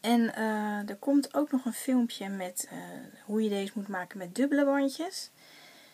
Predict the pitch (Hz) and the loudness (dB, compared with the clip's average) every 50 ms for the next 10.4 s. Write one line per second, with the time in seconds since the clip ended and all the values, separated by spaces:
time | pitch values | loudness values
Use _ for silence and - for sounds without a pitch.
0 | - _ _ _ _ - 220 233 233 233 226 - - 208 - 220 202 - - 202 | -20 _ _ _ _ -2 0 2 2 2 0 -2 -6 -10 -10 -10 -10 -12 -12 -12
1 | - 202 190 185 175 - _ _ _ _ _ _ _ _ _ _ _ - - - | -10 -12 -12 -12 -14 -18 _ _ _ _ _ _ _ _ _ _ _ -10 -8 -6
2 | - 180 175 180 202 240 - 262 302 349 370 - - - - _ _ _ _ _ | -4 -2 -2 -2 -2 0 0 0 0 -2 -4 -8 -14 -16 -18 _ _ _ _ _
3 | _ - - 214 196 190 190 185 185 - - - - 196 208 - 240 240 - - | _ -12 -6 -6 -4 -4 -4 -6 -8 -10 -12 -10 -10 -6 -2 0 0 0 0 -2
4 | 226 226 233 - - 220 - 247 226 - - 226 208 - 269 285 294 - - - | -4 -4 -2 -4 -6 -6 -4 -4 -4 -4 -6 -12 -8 -4 -4 -4 -4 -4 -10 -16
5 | - - - - - - - - - - - - _ _ 240 226 233 233 247 226 | -16 -16 -20 -20 -20 -20 -20 -20 -20 -20 -20 -20 _ _ 4 4 4 4 4 0
6 | - - - 220 226 - - - 185 - - 277 285 277 - - 269 262 262 254 | -2 0 0 0 2 2 -2 -4 -4 0 0 0 0 0 2 2 6 6 6 6
7 | 254 - 247 - 233 220 226 - - 208 202 202 202 202 208 - - - - - | 4 0 -4 -4 -4 -4 -4 -4 -4 -4 -2 -2 -2 -4 -6 -8 -10 -12 -14 -14
8 | _ _ _ _ _ _ _ _ _ _ _ _ _ _ _ _ _ _ _ - | _ _ _ _ _ _ _ _ _ _ _ _ _ _ _ _ _ _ _ -14
9 | 220 196 196 196 190 190 190 196 190 185 - - - - - 208 208 214 208 208 | -12 -10 -10 -10 -12 -12 -12 -14 -12 -12 -14 -14 -14 -16 -16 -14 -12 -10 -8 -8
10 | 208 214 - - 233 - - | -8 -8 -10 -8 -6 -6 -6